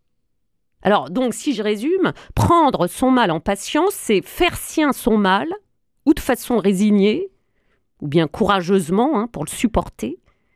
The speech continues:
ou bien faire sien son mal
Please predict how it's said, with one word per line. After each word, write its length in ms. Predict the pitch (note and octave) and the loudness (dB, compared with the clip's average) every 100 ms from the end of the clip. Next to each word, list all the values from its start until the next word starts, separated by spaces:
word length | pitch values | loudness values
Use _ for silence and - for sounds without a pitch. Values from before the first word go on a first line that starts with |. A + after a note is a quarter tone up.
| _ _ _ _ | _ _ _ _
ou 100 | C#4+ | 0
bien 180 | C#4 G4 - _ _ _ _ | 4 2 0 _ _ _ _
faire 300 | - D4 D#4+ | -4 -2 -2
sien 500 | - - F4 D4+ E3 - | -8 0 2 2 -2 -8
son 260 | - G3 | -4 0
mal 260 | G#3+ C4 | 2 0